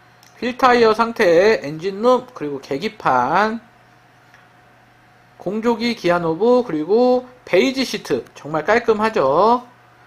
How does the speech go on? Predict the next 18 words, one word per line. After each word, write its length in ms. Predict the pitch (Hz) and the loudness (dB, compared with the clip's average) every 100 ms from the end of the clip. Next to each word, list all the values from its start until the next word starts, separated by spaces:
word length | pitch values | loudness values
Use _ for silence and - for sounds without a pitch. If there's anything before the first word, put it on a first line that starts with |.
| _ _ | _ _
전동 380 | - 180 214 262 | -6 -2 0 0
트렁크, 580 | 254 247 247 254 226 - _ _ - | 2 2 2 0 0 -4 _ _ -14
그리고 720 | 135 131 175 220 220 226 226 _ _ _ | -10 -4 0 4 4 2 -4 _ _ _
보면 240 | 165 175 | -4 -2
하이패스, 640 | 208 294 294 262 - 147 | 0 -2 -2 -4 -2 -4
빌트인 440 | 143 226 - 262 247 | -2 -6 -4 -4 0
캠 220 | 247 190 | -2 -2
들어가 300 | 165 165 156 | 0 0 0
있네요. 680 | 123 160 156 123 160 240 254 - _ _ _ _ _ _ _ _ _ _ _ _ _ _ _ _ _ _ _ _ _ _ _ _ _ _ _ _ _ - | -2 -4 -2 -2 2 2 0 -10 _ _ _ _ _ _ _ _ _ _ _ _ _ _ _ _ _ _ _ _ _ _ _ _ _ _ _ _ _ -8
정품 420 | 160 196 240 233 | -8 -4 -2 0
내비, 400 | 226 233 233 - _ _ - | 0 0 -4 -8 _ _ -20
뒷좌석 480 | 131 - 147 156 131 | -6 -2 0 0 0
열선, 680 | 120 - 208 247 254 254 - _ _ _ _ _ _ - | 0 0 2 4 2 -2 -10 _ _ _ _ _ _ -6
후방 280 | 247 277 | 0 2
카메라 280 | 277 262 240 | 2 4 4
선명도 440 | 226 240 247 240 170 | 2 0 0 2 2
아주 180 | 143 175 | 2 -4
좋고요. 600 | 117 - 170 226 233 | -10 -6 0 2 2